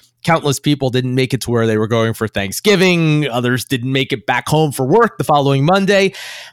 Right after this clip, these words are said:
Now, first of all, Ben, I think there's maybe a little bit of a myth, uh, some people have, that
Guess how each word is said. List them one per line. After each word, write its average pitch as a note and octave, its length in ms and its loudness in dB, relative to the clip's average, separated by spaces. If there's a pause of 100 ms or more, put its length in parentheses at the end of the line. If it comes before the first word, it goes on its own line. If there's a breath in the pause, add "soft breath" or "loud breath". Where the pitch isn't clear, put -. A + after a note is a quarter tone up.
(140)
Now, C4+ 120 2
first F#4+ 200 0
of E4+ 80 2
all, A#3 100 6
Ben, F3+ 240 2
I - 280 -4
think C#4+ 180 -2
there's A#3+ 140 2
maybe G3 200 4
a E3 60 4
little D#3+ 200 4
bit D3 120 4
of B2 260 2
a B2 80 0
myth, B2 460 2 (220)
uh, B2+ 240 -8
some B2+ 160 -4
people A#2+ 240 -4
have, A2+ 240 0
that B2+ 180 -2